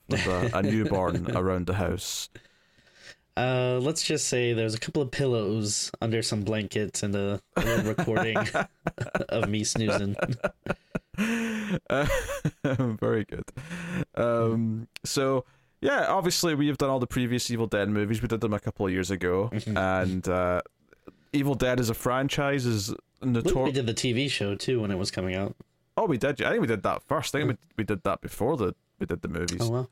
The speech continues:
Speaker 1: Uh, but
Speaker 2: Yeah.
Speaker 1: we, ob-, obviously, the Evil Dead, like,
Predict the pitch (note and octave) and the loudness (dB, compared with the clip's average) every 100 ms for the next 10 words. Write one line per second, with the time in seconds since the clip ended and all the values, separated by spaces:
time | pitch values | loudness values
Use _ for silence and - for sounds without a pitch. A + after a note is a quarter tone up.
0 | _ _ _ _ G2 F#2+ F#2 F2 - - | _ _ _ _ -2 0 2 0 -4 -4
1 | F#2 F#2 - _ F#2 F2 G#2+ C#3 D3+ D3+ | -2 -2 -6 _ -14 -8 -4 0 2 4
2 | D3+ C#3 B2+ - F#3+ A3 - F#3+ - D3+ | 4 2 0 -2 -2 0 0 2 2 0
3 | - D3 - - F#3+ F#3+ B2+ C3+ A#2 G2+ | 0 -4 -4 -2 0 0 0 0 0 0
4 | G2+ - - | -2 -2 -6